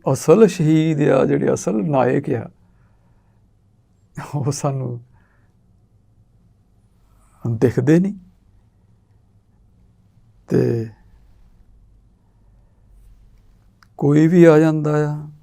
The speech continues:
ਕੋਈ ਆਪਣੇ ਆਪ ਨੂੰ ਵਿਦਵਾਨ ਬਣ ਕੇ ਆ ਜਾਂਦਾ ਆ, ਕੋਈ ਪ੍ਰੋਫੈਸਰ ਬਣ ਕੇ, ਕੋਈ ਅੱਜ ਕੱਲ੍ਹ ਤਾਂ ਐਂਕਰ ਬਣ ਕੇ। ਹੁਣ ਤਾਂ ਐਕਟਰਾਂ ਦੇ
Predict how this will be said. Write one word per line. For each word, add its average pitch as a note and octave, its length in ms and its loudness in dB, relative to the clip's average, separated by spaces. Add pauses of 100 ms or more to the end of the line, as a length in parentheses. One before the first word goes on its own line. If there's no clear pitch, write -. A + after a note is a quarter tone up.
(220)
ਕੋਈ C#3+ 200 2
ਆਪਣੇ C3+ 400 0
ਆਪ B2+ 220 -6
ਨੂੰ C3 180 -6
ਵਿਦਵਾਨ B2 420 -2
ਬਣ C3 200 -4
ਕੇ C3+ 220 -4
ਆ B2+ 160 0
ਜਾਂਦਾ A#2+ 520 -6
ਆ, A#2+ 40 -10
ਕੋਈ A#2+ 220 -14
ਪ੍ਰੋਫੈਸਰ A#2+ 680 -8
ਬਣ B2 260 -8
ਕੇ, B2 260 -8
ਕੋਈ B2 340 -6 (1000)
ਅੱਜ A#2+ 120 -4
ਕੱਲ੍ਹ B2 260 -4
ਤਾਂ B2 140 -4
ਐਂਕਰ B2 400 -2
ਬਣ C3 240 -4
ਕੇ। - 180 -2
ਹੁਣ C#3+ 300 0
ਤਾਂ D#3+ 120 6
ਐਕਟਰਾਂ D#3 460 4
ਦੇ E3 260 4